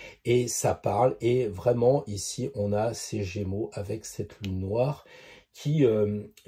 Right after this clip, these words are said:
qui dédouble tout. La solution, c'est Tempérance. On a vraiment l'impression qu'elle vous dit, euh, « Tu crois que le soleil, c'est la vérité ?» Bah, tempère cette idée. Tu crois que les amis qui t'aident, ils ont la vérité ?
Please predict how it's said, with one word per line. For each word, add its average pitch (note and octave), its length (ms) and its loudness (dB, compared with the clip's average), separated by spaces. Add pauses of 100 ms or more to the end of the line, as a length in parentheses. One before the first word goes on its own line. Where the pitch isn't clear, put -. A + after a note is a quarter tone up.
qui - 160 -6
dédouble B2 540 0
tout. F#2 200 -14 (1300)
La C3 140 6
solution, F3 720 6 (580)
c'est - 340 -6
Tempérance. G2 840 -6 (560)
On C3 100 2
a E3+ 80 10
vraiment G#3 360 6
l'impression D#3 600 4
qu'elle C3 200 2
vous B2+ 200 -4
dit, F#3 300 2
euh, « A#2 240 6 (320)
Tu - 120 -6
crois G3 240 4
que - 120 -2
le D3 80 4
soleil, D3+ 380 4
c'est C#3+ 180 2
la C3 120 6
vérité ?» C#3 580 2 (420)
Bah, B2+ 160 0
tempère F3+ 640 0
cette - 340 -6
idée. F#2+ 280 -10 (320)
Tu E3+ 120 -2
crois G3+ 220 6
que G#3 120 -2
les D#3+ 180 8
amis F#3+ 340 8
qui - 180 -4
t'aident, G3 380 4 (440)
ils A#2+ 280 -4
ont F3 80 2
la D#3 140 4
vérité ? C#3+ 480 0